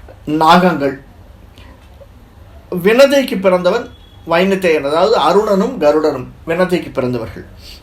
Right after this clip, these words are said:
அரிஷ்டாவிற்கு பிறந்தவர்கள் கந்தர்வர்கள். காசா,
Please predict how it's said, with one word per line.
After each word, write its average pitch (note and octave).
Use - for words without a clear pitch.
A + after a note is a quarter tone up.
அரிஷ்டாவிற்கு G#3+
பிறந்தவர்கள் E3+
கந்தர்வர்கள். D3+
காசா, F#3+